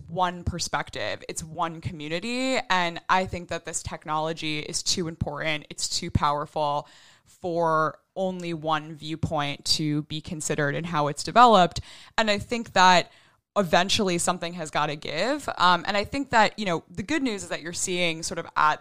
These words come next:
the government level, I think that the White House, you know, other, other lawmakers in other countries are seeing, like, "Okay, we can't just listen to these people to, to decide how we're gonna steer this," which is great. Um, but I think that the risk for a company like Anthropic is that if they're not letting in these other perspectives,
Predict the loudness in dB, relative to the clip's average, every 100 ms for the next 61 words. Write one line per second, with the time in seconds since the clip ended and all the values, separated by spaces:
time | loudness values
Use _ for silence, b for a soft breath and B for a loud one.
0 | -6 -2 0 0 -2 -6 -8 -10 -10 -10
1 | -10 -10 -10 -4 0 0 2 2 2 0
2 | -4 -6 -6 -6 -4 -2 2 2 2 0
3 | -2 -4 -4 -4 -4 -4 -4 -4 -6 -8
4 | -8 -8 -10 -6 -6 -4 -6 -4 -6 -4
5 | -2 -2 -2 -4 -8 -10 -12 -12 -10 -10
6 | -10 -10 -8 -8 -8 -12 -12 -8 -8 -6
7 | -6 -6 -8 -10 -8 -6 -4 -4 -4 -4
8 | -6 -6 -8 -8 -8 -6 2 2 2 -2
9 | -4 -6 0 6 6 4 0 B B B
10 | B 6 6 4 0 2 4 4 0 -6
11 | -4 2 2 2 -4 -4 -4 -4 -6 -4
12 | -2 -2 -2 -6 -6 -6 -8 -10 -14 0
13 | 2 4 0 -2 -6 -8 -6 -6 -6 -4
14 | -4 -6 -12 -12 -14 -14 -12 -10 -10 -8
15 | -8 -6 -4 -6 -4 -4 -4